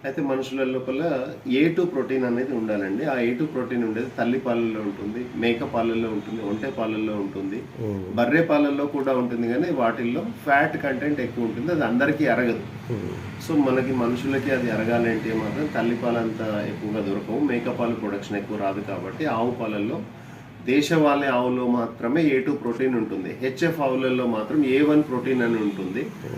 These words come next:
Speaker 1: ఆ ఏ వన్ ప్రోటీన్ వచ్చేసి ఒపాయిడ్ గ్రూప్కి చెందింది. ఒపాయిడ్ గ్రూప్ అంటే మత్తు పదార్థాలకు సంబంధించింది. దాని లోపల బీటా క్యాసోమార్ఫిన్ అని ఉంటుంది. దానివల్ల ఏంటంటే అవి తీసుకున్న మనుషుల లోపల,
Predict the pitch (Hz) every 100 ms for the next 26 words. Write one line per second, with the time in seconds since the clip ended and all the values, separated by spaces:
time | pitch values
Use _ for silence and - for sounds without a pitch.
0 | - - 117 117 139 156 180 160 127 139
1 | 127 120 123 - 151 127 123 156 165 151
2 | 143 131 135 - 107 104 104 113 135 135
3 | 123 123 113 113 160 139 120 156 143 123
4 | 117 117 110 110 104 104 107 101 95 95
5 | 95 - - - - 120 101 110 123 143
6 | 135 127 120 135 143 127 135 156 151 131
7 | 120 135 123 110 113 139 123 117 113 101
8 | 104 101 107 123 143 135 139 135 123 120
9 | 113 104 131 - - - - - 117 120
10 | 123 131 135 - 135 135 120 117 117 123
11 | 123 113 113 110 113